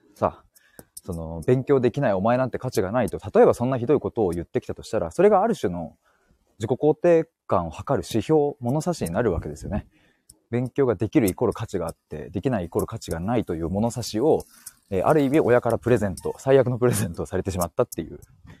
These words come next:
まあ、その物差しを持って今まで生きていると、まあ、それが気づかぬうちに勉強以外のところ、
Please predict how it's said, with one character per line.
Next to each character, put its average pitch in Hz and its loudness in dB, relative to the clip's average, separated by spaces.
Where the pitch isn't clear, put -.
ま 131 -6
あ、 - -6
そ 185 0
の 190 2
物 185 2
差 190 0
し 160 2
を 117 4
持 107 0
っ - -8
て - 0
今 98 2
ま 117 2
で 101 -2
生 101 -4
き - -20
て - -10
い 80 -8
る 80 -14
と、 90 -4
ま 113 -6
あ、 - -6
そ 156 2
れ 175 6
が 160 6
気 139 -8
づ 165 -4
か 214 2
ぬ 127 -2
う 85 -4
ち 82 -16
に 87 -6
勉 147 -2
強 165 0
以 196 4
外 202 2
の 87 -10
と - -8
こ 85 -6
ろ、 82 -6